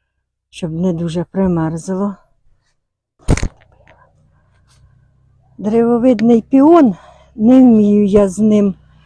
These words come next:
Кажуть, е, слухала других інших блогерів,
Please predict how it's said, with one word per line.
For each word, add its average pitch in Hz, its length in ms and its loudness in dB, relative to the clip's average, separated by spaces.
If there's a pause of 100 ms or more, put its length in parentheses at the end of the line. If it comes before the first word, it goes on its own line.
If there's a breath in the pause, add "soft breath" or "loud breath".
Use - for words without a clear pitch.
(260)
Кажуть, 240 480 0 (420 soft breath)
е, 202 520 0
слухала 220 640 0
других 220 380 0 (220)
інших 226 440 0
блогерів, 226 560 2